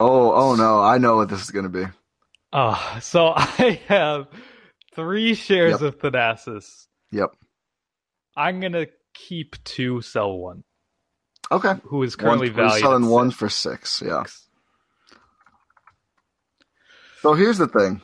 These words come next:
Speaker 1: about,
Speaker 2: It's
Speaker 1: I find it very, I find it
Speaker 2: <sighs> six is
Speaker 1: fascinating
Speaker 2: really high.
Speaker 1: that over the last week, it is. I find it fascinating that over the last week, Torrey Craig and, and Thana-, Thanasis stock just flip-flopped. So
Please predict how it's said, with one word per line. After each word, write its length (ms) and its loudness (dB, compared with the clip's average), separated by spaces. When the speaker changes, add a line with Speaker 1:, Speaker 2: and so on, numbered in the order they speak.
Speaker 1:
about, 280 2
Speaker 2:
It's 160 -6
Speaker 1:
I 80 2
find 240 2
it 80 2
very, 320 4
I 60 2
find 220 0
it 160 -6
Speaker 2:
<sighs> 80 -20
six 240 2
is 60 0
Speaker 1:
fascinating 320 -2
Speaker 2:
really 260 0
high. 140 -4
Speaker 1:
that 140 4
over 220 4
the 80 4
last 360 2
week, 280 -2
it 120 2
is. 380 2
I 80 -2
find 220 2
it 80 -8
fascinating 440 2
that 60 -8
over 160 0
the 80 4
last 300 2
week, 300 -6
Torrey 280 -2
Craig 280 -2
and, 180 -6
and 180 -6
Thana-, 220 -4
Thanasis 640 -2
stock 500 -2
just 200 -6
flip-flopped. 680 -2
So 420 0